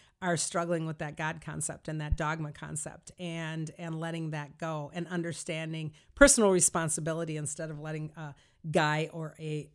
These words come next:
a dogmatic practice or principle or a kind of a church tell me what I can and can't do. And this is very, very difficult for people because this abandonment process there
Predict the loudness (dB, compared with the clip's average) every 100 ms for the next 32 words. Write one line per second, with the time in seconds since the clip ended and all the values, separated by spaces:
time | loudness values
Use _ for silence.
0 | -16 -14 -10 -6 -4 -4 -6 -6 -8 -8
1 | -8 -6 -8 -8 -8 -6 -6 -6 -8 -8
2 | -10 -10 -16 -10 -8 -8 -8 -10 -8 -8
3 | -8 -10 -8 -6 -6 -6 -8 -10 -8 -8
4 | -10 -12 -12 -8 -8 -8 -12 -20 -20 _
5 | 0 2 2 0 -2 -2 2 4 4 0
6 | 0 0 -4 -10 _ -2 2 2 0 -2
7 | -2 -4 -4 -4 -6 -6 -10 -10 -8 -10
8 | -6 -8 -8 -8 -10 -8 -8 -6 -8 -6
9 | -2 -2 -4 -6 -6 -6 -6 -6 -10 -12
10 | -10 -8 -8 -8 -8 -8 -6 -6 -8